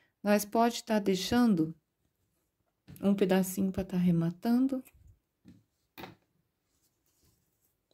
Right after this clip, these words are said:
Faço uma correntinha. E aqui pro lado do avesso, é só esconder esse fiozinho aqui por dentro.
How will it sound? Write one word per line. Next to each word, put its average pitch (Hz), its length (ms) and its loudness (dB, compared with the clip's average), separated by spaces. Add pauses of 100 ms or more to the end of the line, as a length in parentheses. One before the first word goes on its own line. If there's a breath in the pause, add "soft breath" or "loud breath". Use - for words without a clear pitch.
(120)
Faço 190 280 -2
uma 180 140 4
correntinha. 165 960 -2 (2500 loud breath)
E 214 160 -2
aqui 226 220 -4
pro - 160 -6
lado 208 260 4
do 202 200 0
avesso, 220 720 0
é 208 100 -2
só 233 300 0
esconder 240 720 2
esse 240 320 -2
fiozinho 226 600 -2
aqui - 140 -8
por 277 220 2
dentro. 165 480 -2